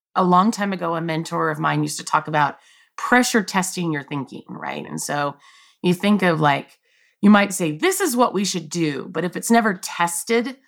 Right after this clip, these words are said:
there's no pressure put up against it, no questioning put up against it,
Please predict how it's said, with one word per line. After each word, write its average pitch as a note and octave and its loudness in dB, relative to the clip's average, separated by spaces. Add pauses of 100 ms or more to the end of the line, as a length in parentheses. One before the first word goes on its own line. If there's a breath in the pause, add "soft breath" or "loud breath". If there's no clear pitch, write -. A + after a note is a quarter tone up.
(400 soft breath)
there's F#3 0
no F#3+ 0
pressure G3+ 2
put A3 0
up G3+ 0
against F#3+ -2
it, F#3+ -4
no E3+ -4
questioning F#3 2
put F#3+ -4
up F#3 0
against F3 0
it, E3+ 2